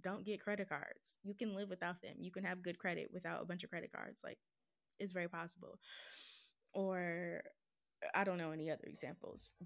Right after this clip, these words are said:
but, like, in addition to increasing your income, yes, you can decrease your expenses,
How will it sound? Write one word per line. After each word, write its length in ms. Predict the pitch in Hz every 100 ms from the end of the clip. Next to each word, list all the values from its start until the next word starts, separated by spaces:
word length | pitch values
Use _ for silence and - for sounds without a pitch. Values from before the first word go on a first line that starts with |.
| -
but, 340 | 175 165 151 - - - - _ _ _ _ _ _ - - _ _
like, 180 | 196 185
in 140 | - 196
addition 380 | 180 226 262 226
to 200 | 226 -
increasing 460 | 180 185 208 202
your 100 | 180
income, 500 | - 180 208 202 190 - -
yes, 420 | 190 185 196 214
you 80 | 185
can 180 | 175 190
decrease 440 | 170 - 180 180
your 100 | -
expenses, 920 | 165 - - 170 175 190 185 196 196